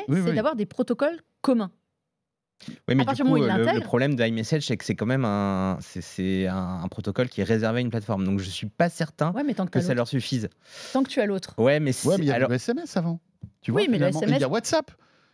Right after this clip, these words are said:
Speaker 1: Il y a WhatsApp,
Speaker 2: Ah,
Speaker 1: il y a
Speaker 2: mais WhatsApp,
Speaker 1: Messenger.
Speaker 2: c'est une... ah, WhatsApp, c'est presque un truc privé, tu vois.
Speaker 1: Ouais.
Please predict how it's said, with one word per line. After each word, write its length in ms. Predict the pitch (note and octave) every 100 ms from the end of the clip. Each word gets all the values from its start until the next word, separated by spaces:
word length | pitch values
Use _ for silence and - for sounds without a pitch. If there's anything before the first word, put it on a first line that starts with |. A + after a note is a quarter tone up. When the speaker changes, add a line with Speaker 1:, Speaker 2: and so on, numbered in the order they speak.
| -
Speaker 1:
Il 60 |
y 40 | A2
a 40 |
WhatsApp, 440 | D3 A3+ - D4 -
Speaker 2:
Ah, 60 | G3+
Speaker 1:
il 60 |
y 20 |
a 40 | A#3+
Speaker 2:
mais 40 |
WhatsApp, 260 | G#3+ A3+ G#3+
Speaker 1:
Messenger. 220 | A3 D4+
Speaker 2:
c'est 40 | G#3
une... 60 | -
ah, 120 | - -
WhatsApp, 300 | F#3+ G3 -
c'est 100 | - F3+
presque 180 | F3+
un 60 | F3
truc 160 | - -
privé, 380 | - G#3+ A#3+ G3+
tu 80 | D3
vois. 140 | G#3
Speaker 1:
Ouais. 180 | F#3